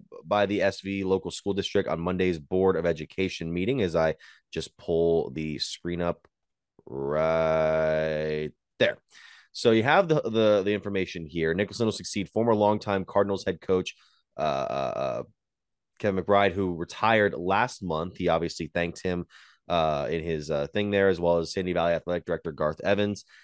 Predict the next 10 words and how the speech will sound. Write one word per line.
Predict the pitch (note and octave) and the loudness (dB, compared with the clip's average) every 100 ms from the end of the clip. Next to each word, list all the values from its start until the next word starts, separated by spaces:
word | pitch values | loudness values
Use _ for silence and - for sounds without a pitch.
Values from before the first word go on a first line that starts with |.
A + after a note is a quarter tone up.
| _ _ | _ _
And | E2+ E2+ E2+ | -4 -2 0
then | E2+ E2+ E2+ | 0 0 -2
we | F#2+ A#2 | -2 -2
shall | - A#2 | 2 2
see | A2 - G#3 D3+ F#2+ F#2+ _ - | 2 -2 -4 -2 -2 -4 _ -10
if | G2 F2 | -6 -2
Nicholson | A#2 - A#2 - F#2 F#2 | -2 -2 -4 -2 -2 -2
can, | F2+ G#2 F#2+ F2+ | -6 -2 0 0
uh, | F2+ F2 E2 - | 0 0 -2 -4
continue, | A2 F#2+ - G3+ C#3+ D#2+ D2 D2+ | -10 -6 -2 0 2 0 0 -4